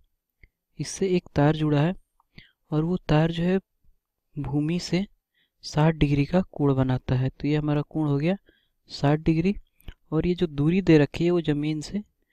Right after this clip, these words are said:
खंभे के तल से डेढ़ मीटर के दूरी पर है।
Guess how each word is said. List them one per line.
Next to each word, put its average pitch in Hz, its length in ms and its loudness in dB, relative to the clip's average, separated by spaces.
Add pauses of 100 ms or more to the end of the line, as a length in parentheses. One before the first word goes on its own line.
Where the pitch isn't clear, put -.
(240)
खंभे 151 300 0
के 170 120 -2
तल 147 260 0
से 202 220 -6 (240)
डेढ़ 160 220 6
मीटर 151 340 0
के 214 200 -2 (640)
दूरी 156 260 2
पर 151 220 2
है। 151 100 -2